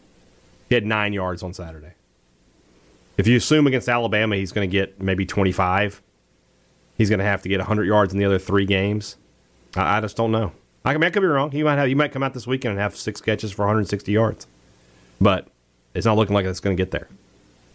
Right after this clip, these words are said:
But you have to hope that you're just better at receiver with Malik Heath and Caleb Ducking and, and, you know, Griffin coming in. And then, you know, next year you just keep getting better, because that's, that's, that's the main spot you're, you're hurting at, I think, offensively. And then your defense should be better next year 'cause you bring these guys back,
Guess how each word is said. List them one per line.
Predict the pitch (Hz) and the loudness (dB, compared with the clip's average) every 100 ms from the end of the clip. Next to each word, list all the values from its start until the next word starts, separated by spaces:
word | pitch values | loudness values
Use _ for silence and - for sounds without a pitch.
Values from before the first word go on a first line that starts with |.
| _ _ _ _ - - - | _ _ _ _ -20 -12 -2
But | 135 | 2
you | |
have | 170 | 2
to | 151 | 2
hope | 139 | -2
that | 123 - | -2 -6
you're | 110 | -10
just | 95 | -6
better | 92 107 113 | -2 -2 -2
at | |
receiver | 90 95 101 104 107 | -4 -6 -4 -2 2
with | 107 | 2
Malik | 101 101 107 - | 2 2 0 0
Heath | 107 104 101 | 0 2 0
and | 98 | 0
Caleb | 101 101 101 90 | 0 2 0 2
Ducking | 95 - 101 98 | 0 0 2 4
and, | 95 92 | 4 2
and, | 95 92 87 | 0 0 2
you | 92 | 2
know, | 90 85 85 _ - | 2 0 -4 _ -4
Griffin | 95 104 107 | 0 0 0
coming | 95 101 98 | -2 0 2
in. | 92 92 87 - _ _ _ _ _ _ _ _ - - - _ - | 2 0 -2 -10 _ _ _ _ _ _ _ _ -20 -20 -20 _ -2
And | 101 | 2
then, | 101 | 2
you | 95 | 2
know, | 95 | 2
next | 101 95 - | 0 -2 -2
year | 98 | -2
you | 98 98 | -2 -6
just | - | -6
keep | 110 | -2
getting | 101 95 | 0 2
better, | 98 | 0
because | - - 127 | 0 0 2
that's, | 151 - | 0 0
that's, | 131 113 | -6 -4
that's | 113 120 | -6 -4
the | 107 | -4
main | 107 101 | -2 -4
spot | - 95 | -6 -8
you're, | 76 92 | -6 -6
you're | 98 | -4
hurting | 92 98 82 82 | 0 -2 -2 -8
at, | 78 | -10
I | 87 | -10
think, | 85 78 - - | -12 -14 -10 -2
offensively. | 95 95 87 80 65 - - - - - - - - - | -2 -2 -6 -8 -14 -18 -20 -20 -20 -20 -20 -20 -20 -2
And | 123 | 2
then | 117 | 4
your | 117 | 4
defense | 120 165 143 | 2 2 0
should | - | -2
be | 113 | -6
better | 101 113 107 | 0 0 0
next | 101 92 | -2 -4
year | 107 | -4
'cause | 98 | -2
you | 98 | 0
bring | 123 | 2
these | 127 107 | 2 2
guys | 110 104 | 0 -2
back, | 90 98 92 95 - | -2 -4 -4 -6 -12